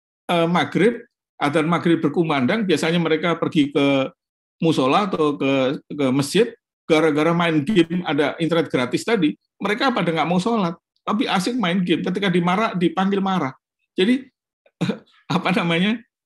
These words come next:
keti-, kemudian kita terjunkan di sana, eh, salah satu kampus melakukan penelitian, jadi kemudian dilakukanlah solusi bagaimana, eh, dengan adanya koneksi gratis tadi,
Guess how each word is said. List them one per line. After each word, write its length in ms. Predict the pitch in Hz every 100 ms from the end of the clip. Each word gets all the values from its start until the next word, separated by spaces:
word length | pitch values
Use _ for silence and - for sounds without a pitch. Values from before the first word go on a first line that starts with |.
| -
keti-, 240 | 170 -
kemudian 400 | 185 180 170 240
kita 240 | 226 226 170
terjunkan 720 | 175 156 170 185 180 165 151
di 140 | 151
sana, 260 | 160 147 139
eh, 180 | - 131
salah 220 | 131 135
satu 240 | 127 131 127
kampus 300 | 117 127 175
melakukan 320 | 143 127 135
penelitian, 580 | 143 123 110 123 160 220
jadi 240 | 185 117
kemudian 300 | 151 135 147
dilakukanlah 480 | 143 120 117 175 175
solusi 400 | - 135 123 160
bagaimana, 500 | 127 117 117 127 170 - _ _ _ _ -
eh, 420 | 120 120 120 - -
dengan 260 | 131 131 127
adanya 380 | 131 123 123 123
koneksi 340 | 123 120 143 120
gratis 340 | 104 95 139 -
tadi, 320 | 104 147